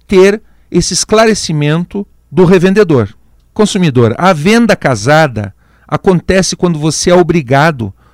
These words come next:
a fazer um seguro, ao abrir uma conta corrente, ou contratar um serviço ou produto para obter determinada vantagem no negócio. A venda casada é proibida. Consumidor,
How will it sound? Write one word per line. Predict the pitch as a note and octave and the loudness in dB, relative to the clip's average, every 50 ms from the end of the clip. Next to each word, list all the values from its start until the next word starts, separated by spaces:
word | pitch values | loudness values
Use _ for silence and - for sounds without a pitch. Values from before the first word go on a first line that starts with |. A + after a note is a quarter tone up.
| _ _ _ | _ _ _
a | C#3+ | -6
fazer | C#3 - - E3 C#3 D#3+ F3+ F3 | -4 -2 0 0 2 2 2 2
um | F#3 E3+ | 2 -2
seguro, | - - - D3+ A#2+ G#2+ A#2 C3+ E3 F#3 F3+ C3+ A2 G2 F#2+ - _ _ _ _ _ _ | -4 -4 -4 -4 -4 -4 -2 0 2 2 2 0 0 -4 -6 -12 _ _ _ _ _ _
ao | _ - C#3 C#3+ D3+ | _ 0 2 2 2
abrir | C#3+ B2+ D3 F3+ F#3 F3 | 2 2 0 0 0 2
uma | F3 D#3 | 0 0
conta | C#3 - E3+ D#3+ - D#3 | 0 0 -2 -2 -2 -4
corrente, | - - B2 F#2+ G#2+ B2 C3+ D3+ D#3 - - - - _ _ _ _ _ _ | -4 -4 -4 -2 -2 -2 -2 -2 -4 -6 -10 -20 -20 _ _ _ _ _ _
ou | - E3+ A3 B3 | 2 2 2 2
contratar | B3 B3+ A#3+ A3 - - G3+ E3+ - - - D3+ D3+ D#3+ E3 D3+ | 2 2 0 2 2 0 0 -2 -2 -2 -2 0 2 2 2 0
um | D3+ | -2
serviço | - - - D#3 C3 B2 G2+ A#2 D#3+ G3 - - - | -4 -2 -2 -2 -2 -2 -6 -4 -4 -4 -4 -2 -4
ou | D#3+ C3+ | -4 -4
produto | - C#3 C3+ B2 G2+ G#2 C3+ F3 G3+ - _ - A2 G2+ - _ _ _ | -2 -4 -4 -4 -2 -4 -2 -2 -4 -4 _ -14 -14 -14 -16 _ _ _
para | - E3+ F3 F#3 | 0 2 2 2
obter | F#3+ D#3 - - _ G3+ G3+ G3 | 2 0 -2 -4 _ 0 0 2
determinada | E3 F#3+ F3 - F#3+ F3 E3+ E3+ E3+ F3+ F#3 E3+ F#3+ | 0 -2 -2 0 0 0 0 0 0 0 0 0 0
vantagem | D3 F#3 G3+ G#3+ G#3 - - F3 F3+ F#3 F3+ D3+ E3+ F3+ | 0 2 0 0 0 0 0 2 2 2 2 0 -2 -2
no | F3+ F3+ F3+ | -2 0 -2
negócio. | F3+ F3+ C#3+ C3 C3 A#2+ A2 G2+ - - - - - _ _ | -2 -2 0 2 2 2 2 0 -4 -12 -18 -20 -20 _ _
A | - - | -14 -8
venda | F2 B2 B2 C3+ C3 | -6 -4 -4 -4 -4
casada | - D3 C3+ A2+ G2 A#2+ C3 C#3+ D3 D3+ | -2 -2 -4 -2 -2 -2 -2 0 0 -2
é | D3 | -4
proibida. | - - D3+ E3 G3 F3 D3+ E3 F#3 E3+ B2+ B2 G#2+ G2 F2 F2 - _ _ _ _ _ _ _ | -4 -2 -2 -2 -2 -2 -2 -2 -2 0 0 -2 -4 -4 -6 -10 -14 _ _ _ _ _ _ _
Consumidor, | - A3+ A3 - B3 G#3 G3 D#3 B2 C#3 C3+ A#2+ G#2+ G#2 | -2 -2 -2 0 0 0 0 2 4 4 2 2 2 -2